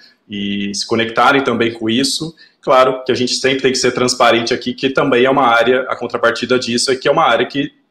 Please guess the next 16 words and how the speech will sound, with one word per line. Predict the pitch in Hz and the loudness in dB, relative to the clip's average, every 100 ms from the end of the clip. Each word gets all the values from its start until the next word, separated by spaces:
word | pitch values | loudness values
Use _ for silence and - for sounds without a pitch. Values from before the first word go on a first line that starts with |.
| _ | _
exige | 135 113 113 117 | -2 -2 -2 2
bastante | 123 - 120 123 | 0 2 -4 0
dessa | 120 117 | 0 0
pessoa, | - 127 110 101 95 101 _ | -2 -2 0 -2 -4 -12 _
né? | - 110 110 | -4 -4 -4
Exige | 98 110 107 | -6 -8 -2
bastante | 107 - 117 113 - 120 | -2 -2 -6 -6 -2 0
evolução, | 113 107 104 - 123 139 147 - - - _ | 0 -2 -2 0 2 2 0 -6 -20 -20 _
ah, | 101 101 104 | -10 -8 -8
estar | - 113 | -2 -2
sempre | 110 131 131 | 0 -2 0
aprendendo, | 120 113 107 113 139 135 | 0 0 2 2 2 0
se | 127 110 | -2 -2
desafiando, | 117 - 113 110 131 123 | -2 0 0 0 0 -2
crescendo, | 117 107 - 117 131 139 127 110 | -2 -2 0 0 0 0 -2 -4
né? | 107 143 | -4 -4